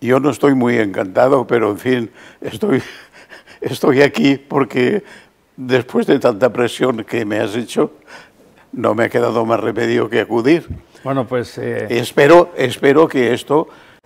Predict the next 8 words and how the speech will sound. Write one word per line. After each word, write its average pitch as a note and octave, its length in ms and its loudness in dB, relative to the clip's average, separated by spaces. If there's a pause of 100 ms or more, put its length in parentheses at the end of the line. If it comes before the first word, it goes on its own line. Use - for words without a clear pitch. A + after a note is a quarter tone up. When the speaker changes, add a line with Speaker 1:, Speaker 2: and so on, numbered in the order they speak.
(220)
Speaker 1:
no, G#2+ 720 -2
no A2 300 -8
tenga A2+ 340 -4
tanto A2+ 360 -2
éxito A#2+ 420 -6
como G#2+ 340 -6
el G#2 80 -8
de F#2+ 340 -2